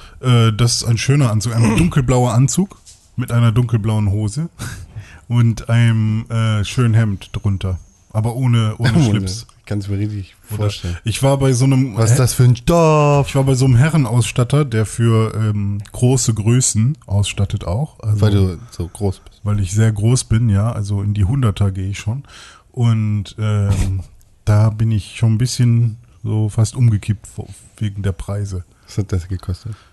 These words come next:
Speaker 1: Ja, wahrscheinlich das, was man normalerweise für so einen, äh, Anzug ausgibt, so zwischen
Speaker 2: Der ist nicht maßgeschneidert, sondern von der Stange?
Speaker 1: Ja, so fünfhundert bis,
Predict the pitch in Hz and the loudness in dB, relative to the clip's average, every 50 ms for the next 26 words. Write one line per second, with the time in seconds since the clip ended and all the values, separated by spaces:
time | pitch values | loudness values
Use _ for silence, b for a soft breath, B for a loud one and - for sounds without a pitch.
0 | b _ - 107 107 110 117 - - 123 120 127 139 127 101 - - - - 117 | b _ -4 -2 0 0 0 0 2 2 2 2 2 0 -2 -4 -10 -12 -10 -8
1 | 113 110 110 - - 120 117 - 127 123 110 - 117 113 110 107 101 95 95 110 | -8 -8 -6 -2 0 0 0 2 2 0 2 2 4 4 4 4 4 4 4 4
2 | 123 120 113 113 113 110 104 - - 107 101 107 107 104 101 101 - - - - | 4 4 4 4 4 2 2 2 2 2 4 4 2 2 0 -2 -6 -10 -16 -18
3 | - 73 87 98 95 - - 113 107 - 117 110 - 95 113 127 123 - - - | -12 -8 -8 -6 -6 -4 -2 -2 -2 -2 -4 -4 -2 0 0 2 0 0 -2 -6
4 | - - - - - - - 110 120 120 - - - - - - 104 101 104 104 | -10 -12 -14 -18 -10 -6 -4 -4 -4 -6 -8 -18 -20 -12 -8 -6 -4 -4 -4 -4
5 | 101 - - - - 104 - - 107 98 95 95 92 - 113 113 110 - - 127 | -6 -8 -10 -8 -8 -8 -6 -6 -6 -6 -6 -6 -4 -2 0 0 2 2 2 2
6 | 127 127 113 104 - - 98 - 95 90 90 90 87 - 92 90 85 82 85 82 | 4 4 2 2 0 -4 -4 -2 0 0 0 0 0 -2 -2 -2 -2 -2 -2 -4
7 | 80 - - 90 95 104 120 131 - - - 113 110 104 101 107 113 101 95 107 | -4 -4 -2 -2 -2 -2 -2 -4 -6 -4 -2 0 0 2 0 -2 -4 -6 -6 -6
8 | 101 - - - 117 110 110 104 - - - - - 117 113 110 107 101 - - | -6 -6 -4 -2 -2 -2 -2 -4 -6 -12 -10 -6 -4 -2 -2 -2 -2 -4 -4 -4
9 | 113 104 - - - - - - | -6 -6 -6 -8 -12 -16 -16 -18